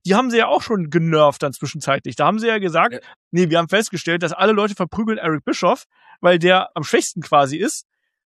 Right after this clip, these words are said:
Speaker 1: Und mit dem kann man am schnellsten diese R X P farmen. Dann haben sie den ja auch rausgenommen.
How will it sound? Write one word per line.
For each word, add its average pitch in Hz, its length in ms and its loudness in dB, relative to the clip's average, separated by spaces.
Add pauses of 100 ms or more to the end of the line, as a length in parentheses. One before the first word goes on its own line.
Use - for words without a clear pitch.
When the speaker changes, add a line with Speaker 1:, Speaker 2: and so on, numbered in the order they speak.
Speaker 1:
Und 196 120 2
mit 180 160 0
dem 190 160 0
kann 185 120 -4
man 180 140 2
am 175 100 -6
schnellsten 202 460 -2
diese 160 240 -6
R 175 80 2
X 160 160 -4
P - 180 -10
farmen. 139 420 -6 (320)
Dann 180 120 0
haben 214 100 2
sie 180 120 -2
den 208 100 0
ja 202 100 -2
auch 202 200 0
rausgenommen. 156 580 2